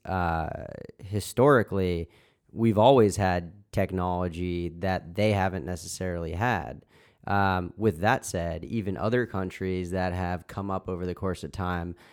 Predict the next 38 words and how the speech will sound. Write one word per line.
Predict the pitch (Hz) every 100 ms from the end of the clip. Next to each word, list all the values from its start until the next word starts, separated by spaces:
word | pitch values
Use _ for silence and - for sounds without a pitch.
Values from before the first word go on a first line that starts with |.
| _
have | - 95 95
now | 101 110 131 127
come | - 104 98
to | - 98
leapfrog | 85 85 117 220 - - 98 85 82 80
the | 87
United | 92 90 85 82 -
States | - 87 85 - -
with | 95 -
other | 98 90
sorts | - 90 82
of | 85
technology. | - 85 92 80 67 80 78 - - - _
But | 113 110
yeah, | 113 185
there, | 110 117 -
there's | 117 135 120
a | 131
realistic, | 113 120 104 156 - 127 117 -
like, | 101 98 92 _ _ _ -
R | 104 117
O | 117 110
I | 107 104 101
equation | 98 98 - 113 139 120 101 95 95 95
that | 95 95 92
everybody | 107 107 101 101 101
needs | 101 90
to | -
go | 95 190
through. | 139 - 92 87
And | 92
i-, | 95 95 -
if | 107
you're | 98 127
in | 160
a | 104
country | - 147 185 - 107 101 95
where | 95 98 95 92 90